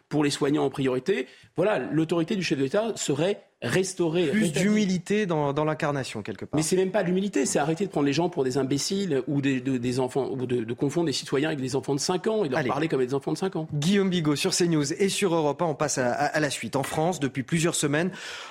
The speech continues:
Speaker 2: on observe depuis, euh, depuis, voilà, depuis le début du mois de décembre une augmentation des dégradations sur les édifices chrétiens. Actes de vandalisme,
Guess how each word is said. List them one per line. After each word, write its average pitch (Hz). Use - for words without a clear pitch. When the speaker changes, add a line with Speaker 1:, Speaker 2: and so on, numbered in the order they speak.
Speaker 2:
on 202
observe 185
depuis, 156
euh, 120
depuis, 120
voilà, 101
depuis 101
le 98
début 107
du 113
mois 113
de 107
décembre 117
une 117
augmentation 139
des 127
dégradations 147
sur 131
les 117
édifices 110
chrétiens. 110
Actes 123
de 113
vandalisme, 135